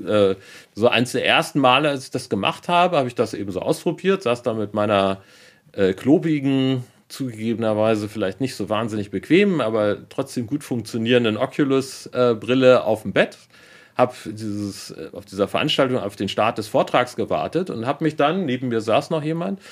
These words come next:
mit dem kurz unterhalten. Ja, so wie man das auch bei jeder normalen Veranstaltung machen würde.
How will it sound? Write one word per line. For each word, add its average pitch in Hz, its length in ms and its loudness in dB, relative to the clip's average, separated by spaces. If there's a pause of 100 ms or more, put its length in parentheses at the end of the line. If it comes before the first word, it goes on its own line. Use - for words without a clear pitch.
(140)
mit 120 160 -4
dem 127 160 4
kurz 139 220 -2
unterhalten. 113 580 2 (280)
Ja, 143 160 2
so 123 160 2
wie 135 80 4
man 123 120 4
das 113 160 2
auch 110 80 -4
bei 107 140 -2
jeder 113 200 4
normalen 107 480 2
Veranstaltung 90 600 -6
machen 85 240 -12
würde. 104 300 -4